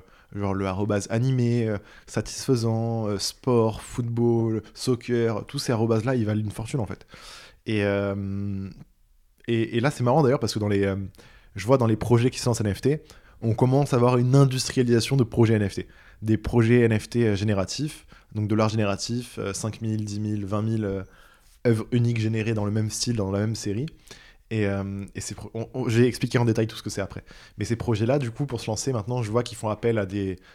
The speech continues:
des mecs qui achètent des arrobases parce qu'ils ont arrobases, ils ont des arrobases qui sont des mots, genre. Et, euh,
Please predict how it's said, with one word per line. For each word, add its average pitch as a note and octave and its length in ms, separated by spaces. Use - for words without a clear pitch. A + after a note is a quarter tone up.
des G#2 160
mecs A2+ 160
qui - 100
achètent G2+ 200
des G2+ 80
arrobases G2+ 360
parce - 160
qu'ils G2+ 220
ont G2+ 40
arrobases, G2 440
ils G2 240
ont - 20
des G#2 80
arrobases G2+ 520
qui - 100
sont G#2+ 100
des G2+ 120
mots, G#2+ 180
genre. F2+ 220
Et, G2 160
euh, G2 100